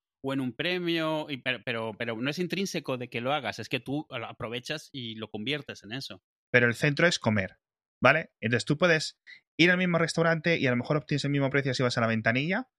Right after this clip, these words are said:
Speaker 2: ¿vale? Y lo, ya decides tú cómo lo comes, pero te están cobrando lo mismo, con lo cual, pero nadie se queja realmente por comerlo o co-, por cogerlo
Speaker 1: Ujú.
Speaker 2: por ventanilla porque es una ventaja.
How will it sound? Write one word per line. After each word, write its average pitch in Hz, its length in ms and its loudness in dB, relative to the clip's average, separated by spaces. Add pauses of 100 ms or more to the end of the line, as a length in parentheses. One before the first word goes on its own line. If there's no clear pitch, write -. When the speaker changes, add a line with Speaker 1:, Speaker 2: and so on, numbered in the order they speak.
(240)
Speaker 2:
¿vale? 139 240 2
Y 120 100 0
lo, 110 140 2
ya 123 260 2
decides 123 480 -2
tú 120 140 -2
cómo 113 200 0
lo 110 120 -2
comes, 151 320 -2
pero 110 160 0
te 110 60 -8
están 143 180 0
cobrando 139 300 4
lo 113 80 4
mismo, 139 400 0 (480)
con 120 100 2
lo 113 60 4
cual, 127 160 4
pero 117 160 4
nadie 151 180 4
se - 160 -4
queja 190 380 2
realmente 123 480 0
por - 160 0
comerlo 117 460 2
o - 200 -6
co-, 110 260 -2
por 110 120 -4
cogerlo 120 280 2
Speaker 1:
Ujú. - 20 -4
Speaker 2:
por 117 100 2
ventanilla 113 280 0
porque 120 180 -6
es 110 120 -6
una 117 80 -2
ventaja. 104 600 0